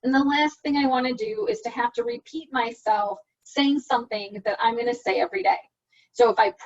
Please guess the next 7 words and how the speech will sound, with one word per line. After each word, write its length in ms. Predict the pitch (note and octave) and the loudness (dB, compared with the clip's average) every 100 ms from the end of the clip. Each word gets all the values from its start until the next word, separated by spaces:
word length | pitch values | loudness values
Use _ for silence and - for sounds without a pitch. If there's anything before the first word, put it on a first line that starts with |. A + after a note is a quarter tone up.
| - | -8
practice 680 | A3 - D4 - C#4 B3 - | 0 2 2 2 0 0 0
it 360 | F3+ F3+ - - _ _ _ - | -4 -4 -8 -16 _ _ _ -6
and 100 | G3+ | -2
I 140 | - G3 | -2 -2
learn 400 | A3 B3 D4 D#4+ | 2 4 4 4
it, 180 | C4+ - - | 2 0 -8
I 180 | - | -6